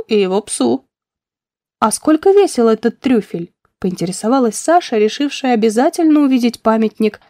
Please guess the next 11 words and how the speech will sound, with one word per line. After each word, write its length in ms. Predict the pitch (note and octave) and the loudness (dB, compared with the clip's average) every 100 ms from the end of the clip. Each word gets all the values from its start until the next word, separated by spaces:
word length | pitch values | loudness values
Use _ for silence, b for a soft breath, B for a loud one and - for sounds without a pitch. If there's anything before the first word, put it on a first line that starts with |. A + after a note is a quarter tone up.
| - | -4
Тартуфайо 840 | A3+ - A3+ - A3 E3+ D#3 - _ _ | -4 -2 -2 0 0 0 -4 -8 _ _
и 100 | - | -2
его 280 | G3+ G3+ F3+ | 0 0 -4
псу 300 | - - D#4+ | -6 -2 -2
по 180 | F4 G#3+ | 2 0
имени 300 | A#3 A3+ A3 | 2 0 0
Париж. 580 | G#3+ G3+ D#3+ - - _ _ _ _ _ _ | -2 -4 -6 -12 -20 _ _ _ _ _ _
Если 300 | G3 A3 - | -4 -2 0
окажется 520 | A3 G#3+ B3 C4 C#4+ E4+ | 0 2 0 0 -4 -8
в 60 | |
Сан-Миниато, 880 | - D#4 D4+ D#4 E4+ B3+ E3 - | 0 2 4 4 4 2 0 -6